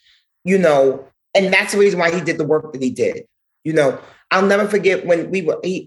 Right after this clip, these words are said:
we were talking in the middle of, like, the racial unrest, like, early on in twenty twenty. And I was pissed off. I was mad about all of the, the,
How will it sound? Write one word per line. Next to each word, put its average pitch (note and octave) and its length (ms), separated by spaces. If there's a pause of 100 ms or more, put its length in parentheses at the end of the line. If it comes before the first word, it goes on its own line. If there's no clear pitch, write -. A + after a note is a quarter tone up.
we E3 200
were E3 80
talking F3+ 520
in D#3+ 140
the C#3+ 80
middle D#3+ 580
of, C3+ 200
like, B2+ 260 (260)
the C3+ 120
racial D3+ 420
unrest, C3+ 480
like, B2 240
early D#3 360
on C3+ 160
in B2 60
twenty C3 300
twenty. A#2 480 (1500)
And D#3+ 160
I E3 100
was C#3 180 (140)
pissed - 380
off. A2+ 200
I C3+ 120
was A2 200
mad B2 760 (300)
about B2+ 420
all C3 240
of A#2 120
the, A2+ 380
the, B2 240